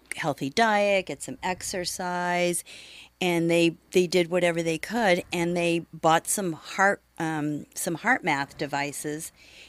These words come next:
and had them come in and use it. And they were amazed. They were able to reduce the entire consumption of this town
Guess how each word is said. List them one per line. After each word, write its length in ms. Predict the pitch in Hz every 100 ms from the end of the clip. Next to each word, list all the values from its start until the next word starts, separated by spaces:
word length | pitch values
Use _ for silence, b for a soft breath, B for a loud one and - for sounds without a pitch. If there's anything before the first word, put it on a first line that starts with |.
| B
and 120 | 170 165
had 360 | - 185 175
them 160 | 180 180
come 200 | - 170
in 140 | 156
and 160 | 156 151
use 240 | 160 160
it. 240 | 120 - - _ _ _ B B B B B
And 200 | 185 175
they 140 | 190
were 280 | 220 208 190
amazed. 1160 | - 170 175 175 170 185 175 151 135 135 - - -
They 260 | 170 170 175
were 180 | 175 -
able 380 | - 190 202 202
to 200 | - 202
reduce 800 | 170 175 156 180 165 156 151 - -
the 140 | 165
entire 560 | 160 156 - 180 185 185
consumption 580 | - 160 175 170 -
of 80 | 165
this 160 | 156 -
town 420 | - 180 175 160